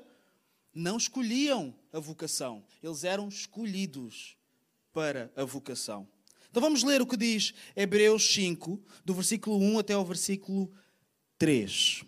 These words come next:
Diz assim: "Porquanto todo sumo sacerdote, sendo escolhido dentre os homens", ou seja, dentre as pessoas, "é designi-, é designado para representá-los em questões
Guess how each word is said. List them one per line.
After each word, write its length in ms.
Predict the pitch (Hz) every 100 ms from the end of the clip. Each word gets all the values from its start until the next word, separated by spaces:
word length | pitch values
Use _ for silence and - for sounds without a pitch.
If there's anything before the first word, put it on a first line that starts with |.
| _ _
Diz 180 | 165 190
assim: 400 | 170 147 107 98 - _ - -
"Porquanto 840 | 247 285 294 240 196 156 - 202 - _
todo 320 | - 320 359 285
sumo 320 | - 277 254
sacerdote, 920 | - 240 220 185 175 147 - - - - -
sendo 300 | - 269 262
escolhido 560 | - 233 214 240 196
dentre 400 | 165 196 233 226
os 180 | 202 139
homens", 680 | 160 131 127 170 247 - - _
ou 80 | -
seja, 160 | 131
dentre 260 | 139 156 151
as 80 | -
pessoas, 880 | - - 160 143 139 226 - - - - -
"é 140 | 185
designi-, 420 | 196 247 240 233 233
é 120 | 196
designado 600 | 185 214 202 180 202 202
para 180 | - 190
representá-los 920 | 170 170 202 190 202 202 196 226 214 185
em 140 | 208
questões 560 | - - 202 214 208